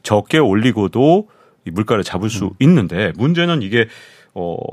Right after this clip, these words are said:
Speaker 1: 금융시장의 혼란까지 야기한다면 그렇게 할 수가 없겠죠.
Speaker 2: 예.
Speaker 1: 그렇기 때문에 저는 상단을 점점 더 높이 봐야 된다고 보고요. 이 제임스 블라드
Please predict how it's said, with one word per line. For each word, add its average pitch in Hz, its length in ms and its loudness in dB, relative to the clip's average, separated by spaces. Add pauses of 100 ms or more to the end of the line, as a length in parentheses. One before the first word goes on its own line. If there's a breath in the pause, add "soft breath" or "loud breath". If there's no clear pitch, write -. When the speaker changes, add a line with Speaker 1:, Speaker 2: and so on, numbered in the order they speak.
(160)
Speaker 1:
금융시장의 156 840 2
혼란까지 147 880 0
야기한다면 82 640 -6
그렇게 - 220 -10
할 123 100 -4
수가 - 180 -8
없겠죠. - 480 -4
Speaker 2:
예. 110 60 0
Speaker 1:
그렇기 117 240 -2
때문에 110 360 0 (360 loud breath)
저는 117 220 0
상단을 160 340 0
점점 104 320 -4
더 90 280 -2 (240)
높이 104 720 -4
봐야 101 180 0
된다고 98 360 -4
보고요. 87 300 -10 (560 loud breath)
이 117 80 -4
제임스 139 300 0
블라드 131 340 0